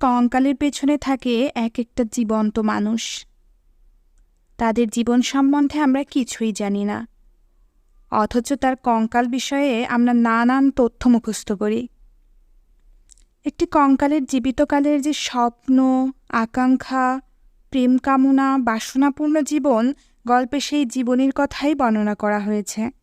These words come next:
আজকের গল্প এখানেই শেষ। ভালো থাকবেন সবাই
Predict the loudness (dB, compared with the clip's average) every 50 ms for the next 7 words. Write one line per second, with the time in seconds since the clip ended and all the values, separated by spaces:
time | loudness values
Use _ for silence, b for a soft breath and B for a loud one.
0 | _ _ _ _ _ _ _ _ _ _ _ _ _ _ _ _ _ _ _ _
1 | _ _ -20 -20 _ _ -20 _ _ _ _ _ _ -20 -20 _ -20 _ _ _
2 | _ _ _ _ _ _ _ _ _ _ _ _ _ _ _ _ 0 0 0 -2
3 | -2 0 0 0 2 0 0 2 2 0 0 0 0 0 0 0 0 2 2 -2
4 | -2 -2 -4 -4 -4 -4 -6 -10 -12 -14 -16 _ -20 _ _ _ _ _ _ _
5 | _ _ _ _ _ _ _ _ _ _ _ _ _ _ _ -12 -6 -2 0 0
6 | 0 0 -2 -2 -4 -2 -2 -2 -2 -2 -2 -2 -4 -4 -4 -4 -6 -6 -10